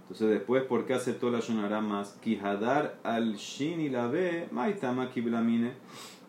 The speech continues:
Dice, entonces, ¿por qué cuando, cuando Tziba de vuelta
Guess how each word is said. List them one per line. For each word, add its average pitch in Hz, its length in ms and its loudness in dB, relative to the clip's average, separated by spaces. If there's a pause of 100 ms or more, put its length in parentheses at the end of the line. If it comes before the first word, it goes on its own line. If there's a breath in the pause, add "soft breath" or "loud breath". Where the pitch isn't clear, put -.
Dice, 113 160 -4
entonces, 120 300 2
¿por 120 180 2
qué 139 140 4
cuando, 127 260 4 (140)
cuando 110 220 2
Tziba 117 360 2
de 131 100 4
vuelta 143 520 2